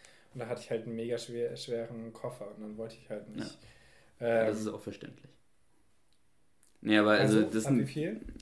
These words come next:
Speaker 2: also ich sag bei mir ab, ab fünf. Du? Also wenn, wenn ich nur mit mir und einem Rucksack oder so unterwegs bin, wenn ich allein unterwegs bin.
Speaker 1: Ja,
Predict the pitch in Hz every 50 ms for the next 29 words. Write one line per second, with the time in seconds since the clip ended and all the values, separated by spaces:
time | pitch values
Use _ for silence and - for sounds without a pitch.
0 | - - 104 110 - 113 123 - 113 104 107 107 - - 101 101 104 107 107 104
1 | - - 98 95 95 - - - - - _ _ _ _ _ _ _ _ _ _
2 | - 98 - - - - - - 98 95 - - - - _ _ _ _ _ _
3 | _ _ _ _ _ _ _ _ _ _ _ _ _ _ _ _ _ _ _ _
4 | _ _ _ _ _ _ - - 135 170 165 - - - - - - _ _ _
5 | _ _ _ _ _ _ _ _ - - 104 107 117 117 113 104 113 117 110 107
6 | 104 117 110 107 104 95 - 107 107 101 95 98 98 98 95 98 95 - - 95
7 | 95 - - 92 95 95 - - - - - - - - - - - - - -
8 | - - - - - - - - - - - - - - - - - - - -
9 | _ _ _ _ - 135 123 131 131 131 120 110 -